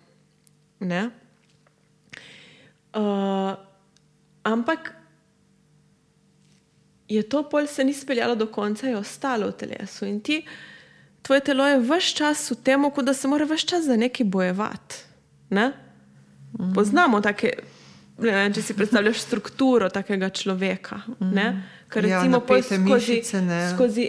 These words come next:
Speaker 1: eno lahko pol ena majhna stvar pride in pač
Speaker 2: Se ti
Speaker 1: eks-,
Speaker 2: sesuje, ja.
Speaker 1: eksplodira ali pa
Speaker 2: Mhm.
Speaker 1: stalno, da mora stalno nekaj delati, stalno, stalno biti v neki aktivaciji. Kot da stalno, stalno, stalno, stalno beži pred medvedom,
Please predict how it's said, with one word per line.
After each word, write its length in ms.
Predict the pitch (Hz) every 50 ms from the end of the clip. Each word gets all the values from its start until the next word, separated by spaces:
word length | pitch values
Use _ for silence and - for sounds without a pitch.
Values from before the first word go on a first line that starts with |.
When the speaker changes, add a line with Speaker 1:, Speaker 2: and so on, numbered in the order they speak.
| - - -
Speaker 1:
eno 340 | - - 240 240 254 262 262
lahko 320 | 247 247 240 247 - 254
pol 220 | 247 - 254 247 240 -
ena 260 | - 247 262 262 269
majhna 380 | 262 269 311 339 339 330 349 339
stvar 320 | 294 - - 269 269 269 262
pride 380 | - - 247 233 233 202 202 208
in 220 | 202 202 196 202 -
pač 460 | _ - 202 196 - - - - -
Speaker 2:
Se 160 | 190 - - 202
ti 120 | - 214
Speaker 1:
eks-, 160 | 190 - 185
Speaker 2:
sesuje, 280 | - 220 - 175 160 156
ja. 160 | 156 156 160 165
Speaker 1:
eksplodira 680 | - 214 226 185 185 180 180 233 214 196 226 254 285 294
ali 120 | 254 214 202
pa 120 | 196 214
Speaker 2:
Mhm. 40 | 208
Speaker 1:
stalno, 420 | 202 - - 233 233 247 262 254 233 240 - - - - - - - - - - - - -
da 160 | - 214 214
mora 220 | 208 220 226 220
stalno 380 | 214 - - 247 233 254 254 240
nekaj 300 | 226 220 220 - 220 185
delati, 440 | 180 202 196 190 180 180 190 190 -
stalno, 520 | - - 214 208 202 202 202 196 190 190 -
stalno 380 | 214 - - - 233 233 240 240
biti 200 | 214 226 220 -
v 80 | 220
neki 220 | 208 208 - - 196
aktivaciji. 520 | - - - 220 196 180 185 - - 202
Kot 140 | - 269 240
da 80 | 269
stalno, 460 | 262 - - 269 262 277 302 294 277 262
stalno, 400 | - - 233 240 254 247 240 226
stalno, 400 | 233 - 220 220 226 226 220 214
stalno 380 | - - - 208 214 226 220
beži 340 | 202 180 202 190 185 214 226
pred 280 | 220 - 208 190 180 185
medvedom, 760 | 175 180 175 170 175 196 190 185 190 175 185 185 214 202